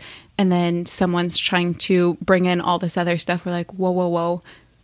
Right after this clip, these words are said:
That doesn't fit in this conversation. I hear you, and I think that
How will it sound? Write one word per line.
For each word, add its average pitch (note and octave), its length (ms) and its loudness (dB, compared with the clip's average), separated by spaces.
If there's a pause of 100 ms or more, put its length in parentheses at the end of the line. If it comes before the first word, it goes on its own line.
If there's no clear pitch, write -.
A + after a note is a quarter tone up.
(400)
That F#3 400 2
doesn't G3 420 2
fit - 400 2
in F#3+ 160 2
this F3 200 -2
conversation. F3+ 800 0
I F3 80 0
hear E3 360 0
you, G#3+ 380 2
and F#3+ 180 0
I F3 80 0
think F3 360 -2
that F3 240 2